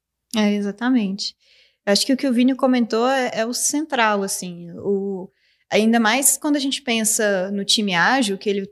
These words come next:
tá se propondo a gerar valor rapidamente, o designer tá ali na linha de frente com todo mundo pra poder pensar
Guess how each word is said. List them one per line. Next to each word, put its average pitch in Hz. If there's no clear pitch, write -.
tá 240
se -
propondo 208
a 202
gerar 196
valor 190
rapidamente, 196
o 208
designer 214
tá 254
ali 254
na 240
linha 240
de 247
frente 240
com 254
todo 247
mundo 254
pra 247
poder 240
pensar 262